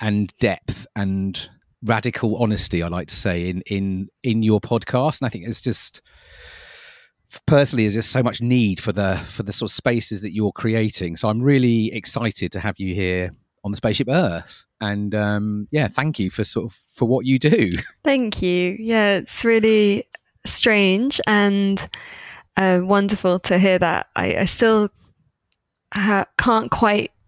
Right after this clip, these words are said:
Speaker 2: get my head around, like, after four years, like, how many
Speaker 1: Mm-hmm.
Speaker 2: hours that is that I've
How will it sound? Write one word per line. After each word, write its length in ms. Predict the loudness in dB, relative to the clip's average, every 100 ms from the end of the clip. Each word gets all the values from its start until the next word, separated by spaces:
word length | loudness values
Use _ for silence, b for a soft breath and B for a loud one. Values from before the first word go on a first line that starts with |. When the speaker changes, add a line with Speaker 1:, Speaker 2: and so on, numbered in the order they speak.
| 0
Speaker 2:
get 180 | 2 4
my 80 |
head 180 | 4 4
around, 540 | 4 2 0 -2 -6 -10
like, 240 | -4 -4 -4 _ _ -10 -2
after 340 | 0 0 0
four 320 | 0 2 4 6
years, 560 | 4 4 4 0 -4 -12 B B B -2
like, 100 | 2
how 240 | 2 4
many 220 | 4 2
Speaker 1:
Mm-hmm. 80 | 2
Speaker 2:
hours 380 | 2 4 4 2
that 220 | 0 2 2
is 260 | 2 0
that 200 | 0 2
I've 420 | 2 0 -2 -8